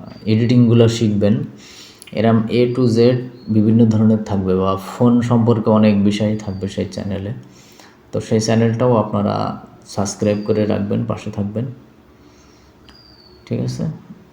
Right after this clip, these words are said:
এবার এভাবে আপনার একদম সম্পূর্ণ কমপ্লিট হয়ে গেলে, হুম, লাস্ট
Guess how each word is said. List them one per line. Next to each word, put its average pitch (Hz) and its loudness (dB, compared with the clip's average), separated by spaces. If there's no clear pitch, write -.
এবার 104 -4
এভাবে 110 -4
আপনার 110 -2
একদম 107 0
সম্পূর্ণ 107 -4
কমপ্লিট 110 -4
হয়ে 120 -4
গেলে, 131 -6
হুম, 98 -8
লাস্ট 107 -10